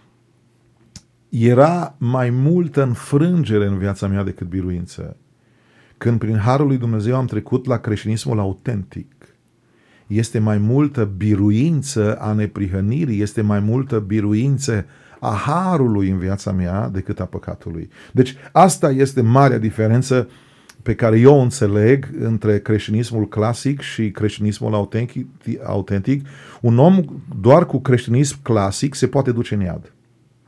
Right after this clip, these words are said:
Uh, liniștit, cu tot creștinismul lui. Un om cu creștinism autentic,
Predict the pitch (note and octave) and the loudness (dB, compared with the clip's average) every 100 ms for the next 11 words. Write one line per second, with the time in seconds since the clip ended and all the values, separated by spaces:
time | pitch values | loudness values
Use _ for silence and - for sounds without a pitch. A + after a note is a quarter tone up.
0 | _ _ _ - - _ - G2 F#2+ F#2+ | _ _ _ -20 -20 _ -4 -2 0 2
1 | A#2 D3 C#3 B2 G2 - _ _ _ _ | 4 6 4 0 -4 -6 _ _ _ _
2 | - A2 D3 C#3 A#2 G#2+ A#2+ G#2 G#2 F#2+ | -4 6 6 6 2 0 -2 -2 -2 -2
3 | F#2 B2+ A2+ A#2+ E3 - C3 - A2+ - | -2 2 4 6 4 2 -2 0 0 0
4 | G#2+ A#2+ B2+ A#2 A2 G2+ G#2+ G2+ G2 C#3 | 0 0 0 -2 -2 -2 0 0 4 2
5 | A#2+ D3 - | 2 -2 -10